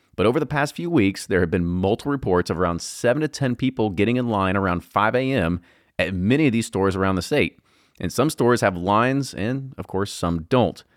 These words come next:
And according to the Reddit sub, some people are going there on a hunch because once bottles hit one part of the state,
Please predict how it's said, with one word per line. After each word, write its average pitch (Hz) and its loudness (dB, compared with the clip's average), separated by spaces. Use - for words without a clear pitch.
And 98 -4
according 151 2
to 131 -4
the 110 2
Reddit 143 0
sub, 95 -2
some 120 -2
people 123 -4
are 98 0
going 110 0
there 107 2
on 95 0
a 82 -2
hunch 85 -4
because 85 -2
once 135 0
bottles 107 2
hit 110 -2
one 113 0
part 87 -2
of 78 -8
the 76 -8
state, 87 -2